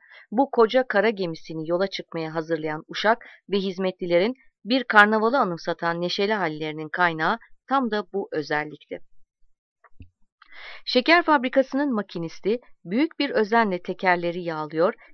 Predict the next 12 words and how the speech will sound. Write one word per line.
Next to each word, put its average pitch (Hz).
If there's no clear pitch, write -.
elindeki 240
çekiçle 202
demir 196
aksamı 165
özenle 180
kontrol 175
ediyordu. 151
Arabaya 247
koşulan 175
dört 226
atın 160
başını 170